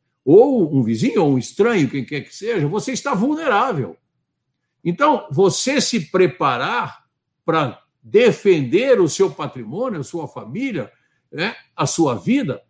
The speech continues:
não significa que você está querendo ter uma guerra, ao contrário, você está querendo a paz. A mesma coisa se refere a um país. O país que tem uma área de defesa forte,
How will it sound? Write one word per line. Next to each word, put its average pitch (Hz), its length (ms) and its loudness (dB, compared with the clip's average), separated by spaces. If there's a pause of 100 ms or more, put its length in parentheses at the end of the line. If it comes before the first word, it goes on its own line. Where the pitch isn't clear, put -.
(360)
não 254 200 4
significa 220 720 2
que 233 100 0
você 214 340 2
está 226 220 -2
querendo 202 680 4
ter 190 300 6
uma 165 220 0
guerra, 143 300 -2
ao 147 100 -2
contrário, 233 600 -2
você 147 200 -2
está 208 140 -4
querendo 226 320 -2
a 320 60 0
paz. - 680 -4 (600)
A 190 120 0
mesma 247 360 2
coisa 220 340 2
se 202 140 -4
refere 208 380 0
a 269 40 0
um 294 100 -6
país. 233 680 -4
O 175 120 -6
país 247 340 -2
que 254 120 -4
tem 208 220 4
uma 190 180 0
área 180 260 0
de 135 120 -10
defesa 147 480 0
forte, - 840 -6